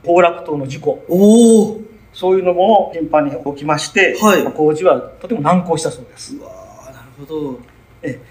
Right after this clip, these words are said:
Speaker 1: で、まあ、そういう中で、ただ果敢に工事を進めまして、
Speaker 2: はい。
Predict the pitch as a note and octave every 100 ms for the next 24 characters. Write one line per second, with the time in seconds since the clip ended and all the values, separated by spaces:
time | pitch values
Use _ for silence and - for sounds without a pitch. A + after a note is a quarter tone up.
0 | _ A3 A3 G3+ G3 B3 B3 A#3+ A#3 A3+
1 | G#3 A#3+ A#3+ F#3 G#3 G3+ - - - D#3
2 | - - D#3 C#3+ C3+ B2 - - D#3 C3
3 | - F3+ E3 D#3+ - B2+ - C#3+ D#3+